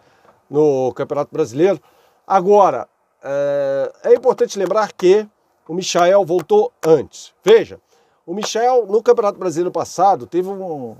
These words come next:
um desempenho terrível. Nenhum gol, apenas uma assistência, né?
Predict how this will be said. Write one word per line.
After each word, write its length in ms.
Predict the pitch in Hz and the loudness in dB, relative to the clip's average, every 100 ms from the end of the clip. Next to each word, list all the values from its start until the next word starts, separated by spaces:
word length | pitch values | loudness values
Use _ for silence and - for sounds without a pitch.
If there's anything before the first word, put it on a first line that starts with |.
| _ _ _ _ _ _ _ _ _ | _ _ _ _ _ _ _ _ _
um 60 | 156 | -6
desempenho 480 | 151 185 202 214 196 | -2 -2 0 0 0
terrível. 880 | - 233 - - 240 202 117 104 - _ _ _ - | 2 2 2 -4 -4 -4 -6 -10 -12 _ _ _ 0
Nenhum 340 | 196 262 277 | 2 2 0
gol, 280 | 180 220 247 | 4 6 6
apenas 400 | 214 226 202 139 | 2 -4 -4 -8
uma 180 | 262 285 | -4 -4
assistência, 720 | - 233 - 165 139 - - _ _ | -4 -12 -8 -6 -6 -8 -20 _ _
né? 300 | 120 147 208 | -4 -2 -2